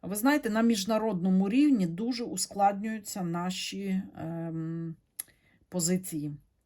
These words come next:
Дуже ускладнюються, і наскільки я бачу з цього розкладу, цього тиждень, е, не буде якось, знаєте, не просто, що майбутнього не буде, а якось не буде бачення цього майбутнього.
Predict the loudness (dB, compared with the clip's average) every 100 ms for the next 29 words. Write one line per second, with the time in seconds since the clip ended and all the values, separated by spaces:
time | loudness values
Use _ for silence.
0 | _ _ _ -2 4 6 6 2 0 0
1 | 2 2 4 2 2 -4 -4 -4 -2 -2
2 | -2 -4 -4 -2 2 4 4 0 -4 -2
3 | 0 0 -2 -4 -2 0 0 0 0 0
4 | -2 -4 -4 -2 2 2 2 -4 -20 -20
5 | _ -4 -2 0 2 4 4 4 4 2
6 | 2 4 6 4 4 2 2 -4 -2 2
7 | 2 2 -4 -6 _ _ _ _ _ _
8 | _ -6 -2 -2 0 0 0 -2 0 2
9 | 4 4 2 0 2 0 0 -2 -4 -4
10 | -6 -4 0 0 0 -2 0 0 0 0
11 | 0 0 0 0 0 -2 -4 -4 -6 -6
12 | -4 -4 -2 -4 -4 -6 -6 -8